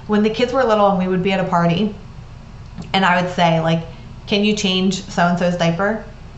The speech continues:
People would be like, "Oh my God, he changes diapers?" Like, first of all, yes, he does, 'cause he's their parent. And second of all, I'm already annoyed that I had to ask him to do it.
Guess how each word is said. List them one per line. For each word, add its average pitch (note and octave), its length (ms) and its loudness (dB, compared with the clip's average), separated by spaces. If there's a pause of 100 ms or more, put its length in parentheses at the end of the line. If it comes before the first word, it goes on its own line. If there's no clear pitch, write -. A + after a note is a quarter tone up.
(580)
People A#3 240 0
would G3+ 140 4
be G#3 60 2
like, F#3 200 0
"Oh F#3 80 0
my G#3+ 100 0
God, G#3 220 -2
he F3 120 0
changes F#3 320 -4
diapers?" G#3+ 540 -4 (640)
Like, G#3+ 300 -2
first - 240 2
of E4+ 60 -2
all, C4 340 6
yes, - 440 2 (480)
he C4 180 -2
does, G3 360 4 (200)
'cause A3 200 2
he's A3 300 0
their A3 160 2
parent. G#3 420 0 (280)
And A#3+ 120 2
second D#4+ 260 2
of C4+ 100 2
all, A#3 340 4 (240)
I'm D#4 240 8
already D4 380 6
annoyed C4+ 260 2
that A#3 100 6
I B3 120 6
had B3+ 160 2
to - 160 2
ask A#3+ 260 2
him B3+ 140 -2
to A#3+ 80 -2
do B3+ 180 4
it. - 160 0